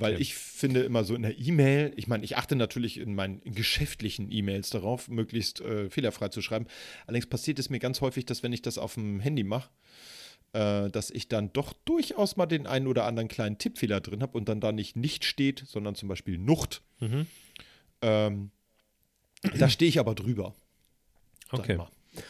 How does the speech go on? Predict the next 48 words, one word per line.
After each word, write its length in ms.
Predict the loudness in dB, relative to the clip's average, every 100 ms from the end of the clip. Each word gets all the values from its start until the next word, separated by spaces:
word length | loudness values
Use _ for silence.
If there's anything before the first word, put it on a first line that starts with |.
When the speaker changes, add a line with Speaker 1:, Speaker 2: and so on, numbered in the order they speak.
| -16 -18 -20 -20 -20 -20 -20 -20 _ -20 -20 -20 _
Speaker 2:
Nächster 260 | 6 8 8
Punkt. 360 | 6 2 -2 -2
Ähm, 400 | 4 8 8 6 6
da 100 | 6
habe 120 | 6
ich 80 | 4
einfach 200 | 6 8
nur 120 | 8
eine 140 | 8
Redewendung 480 | 10 8 8 6 4
aufgeschrieben, 500 | 2 -2 0 2 4
die 80 | 2
ich 140 | 0
einfach 220 | 0 -2 2
gerne 300 | 4 6 6
mag 420 | 6 4 2 -2
und 300 | -2 -2 0
die 180 | 4 4
seit 240 | 6 4 2 _ _
vielen 320 | -14 4 6 6
Jahren 240 | 6 4
einfach 320 | 2 -2 -4
kaum 220 | 2 4
noch 100 | 4
benutzt 440 | 2 0 2 0 2
wird, 320 | 2 2 -2
ist, 300 | 0 0 0
Speaker 1:
Aha. 240 | 2 4 4
Speaker 2:
ähm, 180 | 2 -4
ins 300 | 2 2 2
Gegenteil 500 | 2 4 4 2 2
verkehrt. 640 | 2 -2 -6 -4 -4 -6 -16 _ -6
Das 120 | 4
sagt 220 | 4 6
man 140 | 4
Speaker 1:
Uh, 40 | 4
Speaker 2:
einfach 200 | 2 2
so 160 | 2
super 260 | 2 4 6
Speaker 1:
ja. 60 | 8
Speaker 2:
selten, 320 | 6 6 4
aber 120 | 4
ich 120 | 4
mag, 220 | 4 4 2
ich 100 | 0
finde, 160 | 2 2
das 100 |
ist 120 | 0